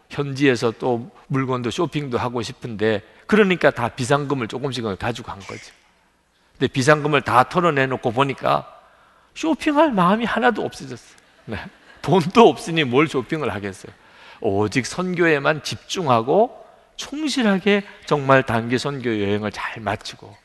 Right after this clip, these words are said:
돌아오게 하나님이 그렇게 하셨구나. 뭐, 딴 생각하지 못하게 주님이 하신 거군요. 그래서 돈 잃어버리고 더 큰 은혜를 받았다는 거예요. 여러분,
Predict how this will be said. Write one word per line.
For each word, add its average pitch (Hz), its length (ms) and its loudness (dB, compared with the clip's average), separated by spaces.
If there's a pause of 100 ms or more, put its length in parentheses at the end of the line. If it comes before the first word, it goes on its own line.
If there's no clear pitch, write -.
(440)
돌아오게 104 600 0
하나님이 160 500 -6
그렇게 170 360 -10
하셨구나. 110 640 -14 (880)
뭐, 110 260 0
딴 175 320 2
생각하지 160 500 0
못하게 123 400 -6
주님이 190 380 -6
하신 - 300 -10
거군요. 123 580 -14 (1200)
그래서 202 480 2
돈 180 300 2
잃어버리고 233 680 4
더 180 240 0
큰 - 280 -8
은혜를 190 320 -2
받았다는 120 580 -6
거예요. - 120 -20 (1040)
여러분, 120 460 2